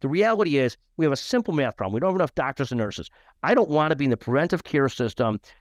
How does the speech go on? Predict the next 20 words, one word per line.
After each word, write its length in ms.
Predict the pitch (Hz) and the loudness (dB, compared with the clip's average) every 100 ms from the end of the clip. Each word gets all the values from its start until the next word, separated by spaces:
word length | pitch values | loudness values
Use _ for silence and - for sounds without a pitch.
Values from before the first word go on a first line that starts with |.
| - | -6
that's 200 | 110 - | -6 -4
touted 320 | 156 151 143 | 0 0 0
from 140 | 135 | -2
China 280 | - 143 131 | -2 0 2
and 140 | 127 | 2
India. 340 | 170 190 131 101 | 2 2 0 -2
In 100 | 117 | -4
China 240 | 233 226 | -2 0
and 100 | 165 | 0
India, 360 | 151 131 120 90 - _ - | 0 0 0 -2 -8 _ -6
this 180 | - | -4
is 100 | 220 | -2
not 160 | 220 156 | -2 0
a 60 | 135 | 0
knock 320 | 127 110 113 | -2 -2 -4
on 80 | 101 | -4
them. 180 | 65 - _ _ | -6 -12 _ _
They've 120 | 143 | -2
got 160 | 147 | 0
a 80 | 113 | -2